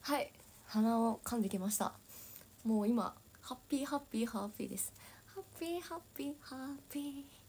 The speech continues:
ハッピー、ハッピー、ハッピー、ハッピー。多分このね、十五分後とかにはね、またね、ズルズルしてる気がする。<laughs> もう今はね、鼻通りが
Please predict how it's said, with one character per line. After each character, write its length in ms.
ハ 100
ッ 60
ピ 80
ー、 20
ハ 100
ッ 40
ピ 80
ー、 20
ハ 140
ッ 20
ピ 80
ー、 100
ハ 220
ッ 20
ピ 140
ー。 40
多 60
分 100
こ 180
の 120
ね、 300
十 220
五 80
分 180
後 100
と 80
か 120
に 80
は 80
ね、 100
ま 140
た 120
ね、 300
ズ 180
ル 80
ズ 120
ル 80
し 80
て 80
る 80
気 80
が 100
す 140
る。 120
<laughs> 1040
も 120
う 40
今 220
は 120
ね、 240
鼻 560
通 220
り 120
が 280